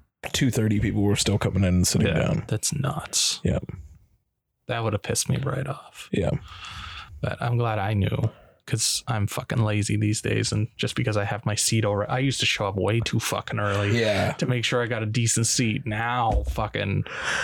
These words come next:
Speaker 3: I reserve the seat. I can just show up whenever
Speaker 1: Yeah,
Speaker 3: the
Speaker 1: pretty
Speaker 3: fuck.
Speaker 1: much. And, like, usually with most of them, you, and I think that's what the general public does, right? Like, they, they bank on the fact there's fifteen to twenty minutes that you, who fucking cares?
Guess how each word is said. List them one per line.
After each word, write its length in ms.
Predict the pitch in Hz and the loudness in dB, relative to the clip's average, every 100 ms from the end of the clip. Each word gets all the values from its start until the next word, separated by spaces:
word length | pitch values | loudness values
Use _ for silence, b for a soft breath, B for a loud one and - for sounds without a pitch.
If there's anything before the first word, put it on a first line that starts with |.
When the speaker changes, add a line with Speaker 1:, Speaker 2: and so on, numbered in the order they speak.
| B | B
Speaker 3:
I 80 | - | -2
reserve 380 | 123 117 107 107 | -2 0 0 0
the 80 | 104 | 0
seat. 260 | - 101 | 0 0
I 60 | 98 | 0
can 120 | 110 | 0
just 140 | 101 - | 0 0
show 280 | - 104 | 0 0
up 160 | 101 - | 0 0
whenever 200 | 101 107 | 0 2
Speaker 1:
Yeah, 60 | 101 | 2
Speaker 3:
the 60 | |
Speaker 1:
pretty 260 | 104 - 190 | 0 0 0
Speaker 3:
fuck. 160 | 107 98 | 2 2
Speaker 1:
much. 240 | 101 - | 2 2
And, 160 | 117 127 | 2 4
like, 180 | 127 | 2
usually 680 | 120 160 165 233 214 160 113 | 2 2 4 4 4 4 2
with 220 | 117 127 | 2 2
most 280 | 143 139 147 | 4 2 2
of 80 | 107 | 2
them, 160 | 101 113 | 4 4
you, 220 | 117 107 | 4 4
and 220 | 127 143 | 2 2
I 180 | - 156 | 0 0
think 180 | 160 190 | 2 2
that's 160 | 143 | 2
what 120 | 139 135 | 2 0
the 80 | |
general 260 | 117 110 110 | 2 2 2
public 340 | 107 110 107 | 2 0 0
does, 300 | - 196 107 | 2 2 4
right? 120 | 107 117 | 2 2
Like, 180 | 131 | 2
they, 180 | - 127 | 2 2
they 240 | 120 127 127 | 2 2 2
bank 340 | 95 117 135 | 2 2 2
on 80 | 123 | 2
the 80 | 107 | 2
fact 220 | 110 101 | 2 2
there's 160 | 139 | 2
fifteen 320 | - 131 - 107 | 2 0 2 2
to 80 | |
twenty 260 | 92 - 104 | 2 2 4
minutes 420 | 87 101 101 - | 6 4 2 0
that 100 | - - | -2 -2
you, 80 | - - | -2 -2
who 80 | - | 0
fucking 400 | - 120 - 110 | 0 0 0 -2
cares? 480 | 101 104 113 98 - | 0 2 2 2 -2